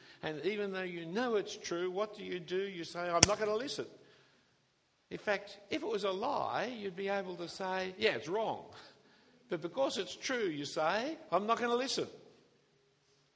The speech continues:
And so you cut off your nose to spite your face. A stubborn child, hardened in heart,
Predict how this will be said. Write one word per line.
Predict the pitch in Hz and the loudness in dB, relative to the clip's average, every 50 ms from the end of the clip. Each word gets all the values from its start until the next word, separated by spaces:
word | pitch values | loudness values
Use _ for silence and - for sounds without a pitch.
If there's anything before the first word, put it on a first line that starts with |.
| _ _ _ _ 330 330 320 - - - - - - _ _ _ _ _ _ _ - - - - | _ _ _ _ _ _ _ -20 -20 -20 -20 -20 -20 _ _ _ _ _ _ _ -20 -16 -10 -8
And | 165 180 180 - | -8 -8 -8 -10
so | - - 302 - - - - - - - - - - - - - | -10 -8 -8 -6 -6 -6 -8 -8 -10 -12 -16 -20 -20 -20 -20 -20
you | 277 214 - - - _ _ - | -18 -18 -18 -20 -20 _ _ -14
cut | - - 285 | -12 -10 -8
off | 294 233 - | -8 -10 -8
your | 220 220 196 | -8 -8 -8
nose | 196 - 247 233 - | -6 -6 -8 -8 -8
to | - - - | -10 -10 -12
spite | - - - - - 208 - | -10 -8 -8 -8 -8 -8 -10
your | - 175 | -12 -12
face. | - - 330 311 - - - - - - - - - - _ _ _ _ _ _ _ _ _ _ _ _ _ _ _ _ _ _ _ - | -12 -10 -10 -10 -10 -10 -12 -12 -12 -12 -14 -16 -18 -20 _ _ _ _ _ _ _ _ _ _ _ _ _ _ _ _ _ _ _ -14
A | - | -10
stubborn | - - - - - - 247 214 240 180 180 165 135 123 | -8 -6 -6 -8 -8 -6 -6 -6 -6 -6 -6 -8 -8 -10
child, | 117 - 123 90 87 - - - - - - - - _ _ _ _ _ _ _ _ _ _ _ _ | -8 -4 -4 -4 -4 -6 -10 -16 -20 -20 -20 -20 -20 _ _ _ _ _ _ _ _ _ _ _ _
hardened | - - - - - 190 202 196 196 196 180 175 190 175 165 151 151 | -20 -16 -14 -12 -10 -8 -6 -4 -4 -4 -4 -6 -8 -10 -10 -10 -12
in | 156 151 | -12 -12
heart, | 143 - - - 160 156 143 - - - - - - - | -14 -14 -14 -12 -10 -8 -8 -8 -8 -8 -10 -10 -10 -12